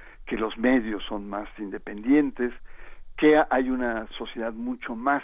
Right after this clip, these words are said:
escolarizada, que hay muchos reductos del poder y de los símbolos del poder. De tal suerte que, eh, eh,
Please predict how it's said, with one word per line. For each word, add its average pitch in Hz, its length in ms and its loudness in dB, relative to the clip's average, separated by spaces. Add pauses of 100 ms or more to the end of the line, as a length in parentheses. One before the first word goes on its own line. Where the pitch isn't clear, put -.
escolarizada, 110 920 -2 (460)
que 127 160 4
hay 139 140 6
muchos 139 520 -2 (200)
reductos 120 800 -4
del 104 140 -4
poder 107 400 -4 (380)
y 120 60 -10
de 117 120 4
los 107 200 -4
símbolos 117 460 0
del 101 120 -10
poder. 95 300 -8 (720)
De 120 120 -2
tal 160 200 6
suerte 156 460 2 (180)
que, 131 500 0 (160)
eh, 104 720 -10
eh, 101 520 -8